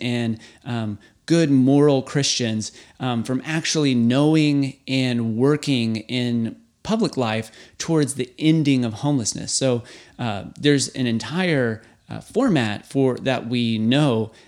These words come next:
uh, is the pathway to end homelessness, which requires a,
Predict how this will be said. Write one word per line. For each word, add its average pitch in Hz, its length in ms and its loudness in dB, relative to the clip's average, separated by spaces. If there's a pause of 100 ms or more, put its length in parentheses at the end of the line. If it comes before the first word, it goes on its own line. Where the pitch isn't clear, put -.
(120)
uh, 113 240 -6
is 120 260 -4
the 120 100 -2
pathway 135 480 -2
to - 180 -4
end 127 220 0
homelessness, 127 680 0 (380)
which 143 380 0
requires 127 680 0 (340)
a, 117 480 -4